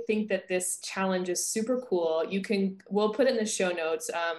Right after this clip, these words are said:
the link to the podcast episode, but you can also just Google, Google Garbage Post Challenge. And, um, what this is, is basically,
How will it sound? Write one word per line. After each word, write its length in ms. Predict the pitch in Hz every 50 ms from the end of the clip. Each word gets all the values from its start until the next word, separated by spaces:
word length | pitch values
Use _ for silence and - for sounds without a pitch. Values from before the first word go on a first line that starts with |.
| 165
the 80 | 170 160
link 160 | 170 175 180
to 80 | - 185
the 80 | 180
podcast 500 | 175 - 160 160 160 - - 160 160 -
episode, 400 | 175 160 - - - 180 170 175
but 100 | 175 180
you 60 | 175
can 80 | 180 196
also 220 | - - 165 - -
just 260 | - 170 160 - -
Google, 440 | - 170 165 160 165 165 165 - - _
Google 440 | - 220 220 202 190 175 165 165 170
Garbage 460 | - 165 160 165 160 175 - - -
Post 360 | - - 170 165 165 - -
Challenge. 360 | - - 160 147 135 113 - - - - - - - _ _ _ _ _ _ -
And, 260 | 208 202 202 196 190
um, 400 | - 175 185 180 175 175 170 170
what 580 | 170 - 180 190 196 208 247 277 - - - - -
this 300 | 196 185 202 202 196 -
is, 320 | - - 247 247 240 233 214
is 160 | 190 180 -
basically, 760 | - 185 190 190 196 202 196 - 185 175 170 170 170 180 -